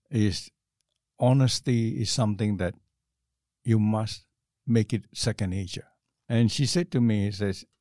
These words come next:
at a young age, when I talk about honesty, she says, "You think you're honest." He says, "But you don't really know you're honest until you're in a position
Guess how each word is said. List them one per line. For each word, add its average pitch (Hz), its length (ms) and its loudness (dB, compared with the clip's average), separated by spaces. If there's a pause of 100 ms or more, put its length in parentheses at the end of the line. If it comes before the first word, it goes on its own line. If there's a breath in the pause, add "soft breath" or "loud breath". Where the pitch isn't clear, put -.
(320)
at 127 160 0
a 131 100 -4
young 123 280 2
age, - 320 -4
when 101 160 -2
I 95 120 0
talk 101 220 -6
about 95 200 -4
honesty, 101 520 -2
she 90 140 -8
says, 87 280 -8
"You 113 120 0
think 139 380 -2
you're 95 180 -4
honest." 90 480 -10 (920)
He 123 100 -4
says, 101 240 -4
"But 95 280 -4
you 110 160 0
don't 147 300 0
really 117 300 4
know 107 380 4
you're 98 200 -2
honest 85 520 -8 (840)
until 107 500 2
you're 123 160 4
in 123 200 6
a 117 60 4
position 110 760 2